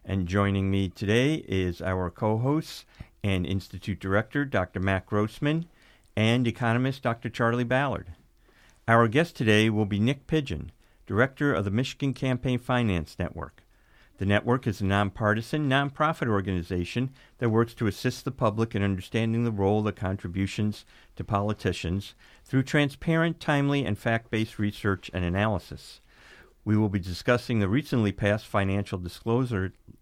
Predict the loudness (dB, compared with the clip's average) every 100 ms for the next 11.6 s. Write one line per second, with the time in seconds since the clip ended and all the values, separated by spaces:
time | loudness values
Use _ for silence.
0 | -6 -4 -4 -6 -4 -4 -4 -6 -6 -10
1 | _ -12 -2 0 0 0 0 0 -2 -4
2 | -6 -6 -6 -10 -12 -12 -12 -16 -20 _
3 | _ -20 -20 -20 -20 -6 -4 0 0 2
4 | 4 6 6 4 2 -2 0 0 -2 -4
5 | 0 0 0 0 2 2 4 4 6 6
6 | 4 2 0 0 2 6 6 4 -4 -6
7 | 0 0 0 -2 0 0 -2 -2 -2 -4
8 | -10 -4 -2 0 0 0 -2 -4 -2 -2
9 | 0 0 -2 -2 -6 -12 -20 -20 -20 -8
10 | 0 2 2 2 0 0 0 -2 -2 -4
11 | 0 2 2 -4 -20 -20